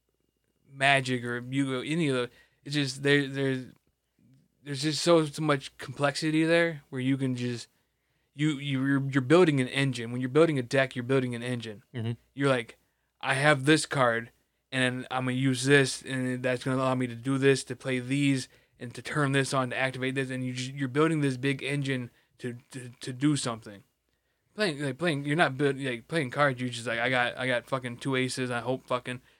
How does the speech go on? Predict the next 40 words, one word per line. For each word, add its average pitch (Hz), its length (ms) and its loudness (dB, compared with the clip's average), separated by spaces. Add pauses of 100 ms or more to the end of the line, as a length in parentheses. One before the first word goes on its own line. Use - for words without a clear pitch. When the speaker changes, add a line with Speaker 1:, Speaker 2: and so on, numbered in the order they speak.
(180)
Speaker 2:
Yeah, 262 180 8
I 233 60 6
got 233 140 6
this 175 120 2
ten 135 220 6
three 123 140 8
offsuit. 120 420 6
It - 80 -14
seems 156 180 6
good - 140 4
enough. 117 200 6
I'm 214 120 8
all 120 160 8
in. 107 100 -2 (320)
Speaker 1:
Yeah. 208 200 -2
Speaker 2:
<laughs> - 540 0
Speaker 1:
I 175 40 -4
mean, 160 160 -2
whatever, 160 340 6
you 143 120 0
know. 127 180 0 (120)
I 147 80 4
don't, 160 160 6
I 156 80 8
don't, 156 100 4
I'm 143 100 2
not 147 120 6
the 135 80 2
biggest 127 300 0
poker 127 220 0
person, 110 260 -10
so 127 120 -2
I 127 80 4
don't, 127 200 0
I 127 100 -2
don't 123 140 -4
know 123 140 -2
these 117 180 -10
things. 98 200 -18 (120)
Speaker 2:
Yeah. 98 160 -6